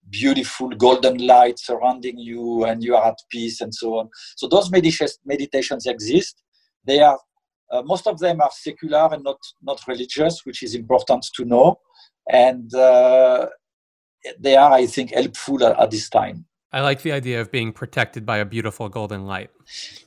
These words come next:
Speaker 1: It's not a bad idea. It, um, um, it probably has s-, its me-, own merits, and some people are just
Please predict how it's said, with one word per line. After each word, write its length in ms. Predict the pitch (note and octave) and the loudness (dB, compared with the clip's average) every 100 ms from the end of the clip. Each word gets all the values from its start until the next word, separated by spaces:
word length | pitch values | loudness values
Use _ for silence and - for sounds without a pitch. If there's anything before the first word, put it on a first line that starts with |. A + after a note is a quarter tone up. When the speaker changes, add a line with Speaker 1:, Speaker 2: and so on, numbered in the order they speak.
| - | -8
Speaker 1:
It's 160 | - - | -4 2
not 200 | G3+ G3 | 4 6
a 40 | |
bad 140 | F3+ F3 | 6 8
idea. 500 | C#3+ D3 E3+ C3 B2+ _ _ _ _ _ _ - - | 4 4 6 6 4 _ _ _ _ _ _ -20 -14
It, 260 | C#3+ C#3 - | -12 -8 2
um, 480 | D3+ D3 C#3 C3+ A#2 _ _ _ - - | 6 6 2 -6 -20 _ _ _ -16 -2
um, 560 | D3 C3 C3 B2+ A#2+ A2+ _ _ _ _ _ _ _ _ _ | 0 2 2 -2 -10 _ _ _ _ _ _ _ _ _ _
it 140 | C#3 - | -18 -8
probably 440 | G3+ F#3 E3 E3+ | 2 2 6 6
has 380 | D#3+ D3+ - - _ _ _ | 6 6 -2 -18 _ _ _
s-, 540 | - - - - - _ - | -20 -20 -16 -18 -20 _ -12
its 220 | B2 - | -12 -8
me-, 140 | B2+ - | -8 0
own 220 | C3+ C#3+ C#3 | 2 2 4
merits, 720 | C3+ C3+ F#3+ - - - _ _ _ _ _ | 4 4 2 0 -18 -20 _ _ _ _ _
and 440 | C3 C3+ C#3 C3+ A#2+ _ _ _ _ _ _ _ _ | 2 4 4 0 -10 _ _ _ _ _ _ _ _
some 240 | C#3+ C#3 | -8 -6
people 460 | D#3+ E3+ E3 D#3 D3+ B2 | -6 -6 -2 -2 -2 0
are 420 | B2+ B2+ B2 A#2 | 2 2 2 -2
just 400 | A2 C3+ C3+ - | -10 -8 -10 -14